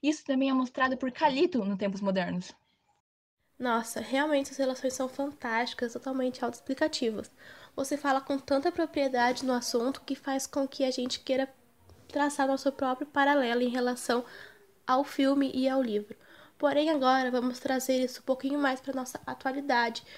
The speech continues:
Speaker 2: um pouquinho mais pra nossa realidade. Por isso, estamos de volta mais uma vez com a autora do blog Tempos Modernos, Stephanie Borges, que veio aqui nos trazer a realidade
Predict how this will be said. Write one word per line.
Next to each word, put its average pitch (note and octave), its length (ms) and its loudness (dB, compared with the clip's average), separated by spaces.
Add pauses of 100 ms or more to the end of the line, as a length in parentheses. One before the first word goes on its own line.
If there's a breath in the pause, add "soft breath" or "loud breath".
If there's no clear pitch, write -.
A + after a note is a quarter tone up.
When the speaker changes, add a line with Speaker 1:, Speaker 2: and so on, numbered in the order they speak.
(240 soft breath)
Speaker 2:
um - 20 -20
pouquinho C4+ 320 0
mais C4+ 220 2
pra C4+ 100 -4
nossa C4 260 -4
realidade. C#4 800 0
Por C4 100 -2
isso, C4 160 -4
estamos C4+ 380 0
de C#4+ 120 -2
volta B3 420 2
mais A#3+ 280 -2
uma C#4+ 160 0
vez A#3+ 380 -2 (340 soft breath)
com B3+ 220 -6
a A#3 40 2
autora B3 340 2
do D4 120 -2
blog A#3+ 340 -2
Tempos B3 420 -6
Modernos, B3 480 0
Stephanie C#4+ 500 -4
Borges, A#3+ 560 -2 (420 soft breath)
que C4 140 -4
veio C4 180 2
aqui C#4 300 0
nos B3+ 160 -2
trazer B3 800 2 (560)
a A#3+ 80 -2
realidade B3 1040 4